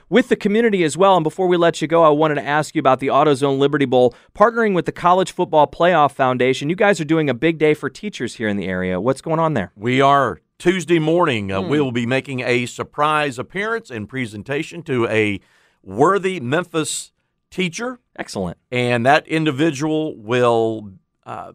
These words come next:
Speaker 2: receive a one thousand dollar Donors Choose gift card to be able to purchase supplies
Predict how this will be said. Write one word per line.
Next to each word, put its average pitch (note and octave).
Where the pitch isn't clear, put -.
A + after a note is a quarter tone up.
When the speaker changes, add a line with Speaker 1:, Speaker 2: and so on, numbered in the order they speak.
Speaker 2:
receive C3
a A#2
one B2
thousand D#3+
dollar B2+
Donors C3
Choose D3+
gift C#3
card E3+
to G2+
be A#2
able A#2
to -
purchase -
supplies D#3